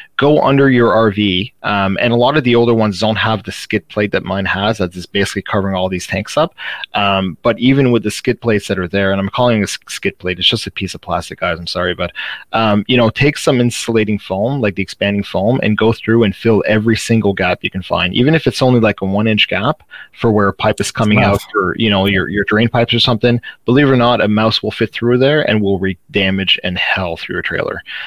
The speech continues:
Speaker 1: Um, but yeah, fill, fill any voids, cracks, and seams and all that kind of stuff with that insulating foam underneath your trailer, and it should hopefully prevent, you know, critters from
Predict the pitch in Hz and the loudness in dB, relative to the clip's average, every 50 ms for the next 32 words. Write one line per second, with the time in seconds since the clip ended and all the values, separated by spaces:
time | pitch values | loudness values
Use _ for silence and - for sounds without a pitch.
0 | - - - - - 92 92 90 87 90 87 85 87 87 - 87 78 - 113 101 | -16 -18 -6 -2 -2 0 2 2 2 0 0 -2 -6 -4 -2 -2 0 2 2 0
1 | 87 82 - - - - 131 131 127 127 120 110 - - 127 120 107 110 117 127 | 0 -2 -4 -4 0 2 4 4 6 4 4 2 0 2 2 4 4 4 2 2
2 | 120 107 - _ _ _ - 120 110 98 104 107 107 104 104 104 - - 98 - | 0 -2 -6 _ _ _ -6 -6 -6 0 2 2 2 4 2 0 -2 -8 -14 -14
3 | - - - - 101 101 - - - 101 95 - - 104 101 98 92 95 90 90 | -14 -6 -4 -2 -2 -2 -6 -8 -10 -10 -10 -6 -4 -2 -2 -2 -2 -4 -6 -6
4 | - - 92 - - 98 92 - - 98 92 90 92 95 - - 98 98 92 95 | -6 -8 -10 -4 -2 -4 -4 -2 -4 -4 -4 -2 -4 -8 -6 -4 -4 -4 -2 -4
5 | 95 - - 98 98 98 92 - 107 107 104 104 104 104 98 - 98 - - - | -8 -4 -2 0 0 0 2 2 2 2 4 4 4 2 2 0 -2 -2 -2 -2
6 | 90 98 120 135 123 107 101 95 - - - - - 127 113 104 98 - - - | 0 0 2 2 2 2 0 2 2 2 2 4 4 2 2 2 -2 -8 -12 -18
7 | - - _ _ - - - 143 135 - - 110 107 107 98 98 92 - - - | -20 -20 _ _ -6 0 0 0 0 0 -2 0 0 2 0 0 -2 -4 -4 -4
8 | 101 92 101 95 92 90 - - - - - - 90 82 73 76 - - _ _ | -2 0 0 0 0 -2 -4 -8 -14 -14 -8 -6 -4 -4 -4 -6 -8 -12 _ _
9 | _ _ _ - - - 117 98 95 90 - - 101 98 85 | _ _ _ -12 -2 -2 0 0 0 -2 -2 -4 -4 -6 -6